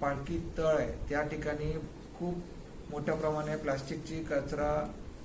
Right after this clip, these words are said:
अ, असतात, ते सगळे प्लास्टिक संकलन करणं आणि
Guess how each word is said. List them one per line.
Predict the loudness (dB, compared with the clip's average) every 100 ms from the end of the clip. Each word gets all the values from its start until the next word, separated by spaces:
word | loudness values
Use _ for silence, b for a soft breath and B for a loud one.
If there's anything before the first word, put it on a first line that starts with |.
| -10 -10 -10 -4
अ, | -2 -2 -2
असतात, | -4 2 2 2
ते | -4 2 6 6 4
सगळे | -2 2 4 4
प्लास्टिक | 2 0 0 0 -4
संकलन | -4 -4 -2 0 0
करणं | 0 0 -2 -4 -4 -2
आणि | -2 0